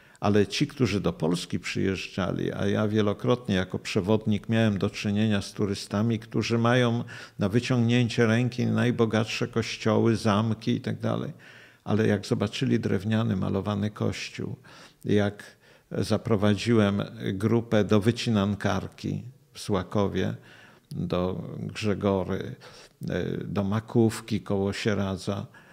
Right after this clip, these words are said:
to otwierali usta i nie chcieli stamtąd odejść.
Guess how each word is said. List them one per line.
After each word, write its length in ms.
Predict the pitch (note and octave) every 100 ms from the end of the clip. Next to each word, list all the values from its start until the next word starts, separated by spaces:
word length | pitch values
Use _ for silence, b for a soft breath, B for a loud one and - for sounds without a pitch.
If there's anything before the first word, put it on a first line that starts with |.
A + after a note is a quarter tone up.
| B B
to 140 | - -
otwierali 580 | - A2+ A2+ A#2 A#2
usta 400 | G2+ A2 - C3
i 200 | C3+ C3
nie 120 | C3 A#2+
chcieli 440 | - C3 B2 C#3
stamtąd 580 | - B2 A#2+ D3 D3 G3
odejść. 800 | E3 - E2 - - - -